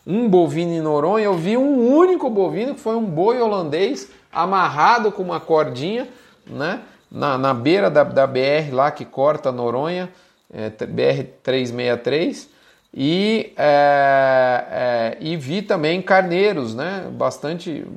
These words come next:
não, não bastante, mas eu vi mais carneiros do que bovinos lá em Noronha. Então a carne, a proteína, ela, ela vem toda de fora. Lá no caso eu vi muita proteína, muita carne bovina do Master Boi,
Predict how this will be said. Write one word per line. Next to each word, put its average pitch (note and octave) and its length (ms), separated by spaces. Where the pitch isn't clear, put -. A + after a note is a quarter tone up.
não, E3+ 180
não F3+ 220
bastante, D#3+ 520
mas C#3+ 220
eu D#3 100
vi C#3+ 160
mais E3 360
carneiros D#3 560
do D#3+ 80
que E3 100
bovinos C#3+ 640
lá A#2 160
em A#2 60
Noronha. G2+ 520
Então A2+ 180
a C#3 80
carne, D3 520
a C3 40
proteína, E3 880
ela, B2+ 320
ela B2+ 220
vem C#3 220
toda C#3 320
de C#3 120
fora. C#3+ 440
Lá B2+ 180
no C#3 100
caso C#3 360
eu C#3 80
vi C#3 180
muita D3+ 320
proteína, C3+ 560
muita C#3+ 260
carne C#3 300
bovina B2 420
do C3+ 120
Master D3+ 440
Boi, E3 400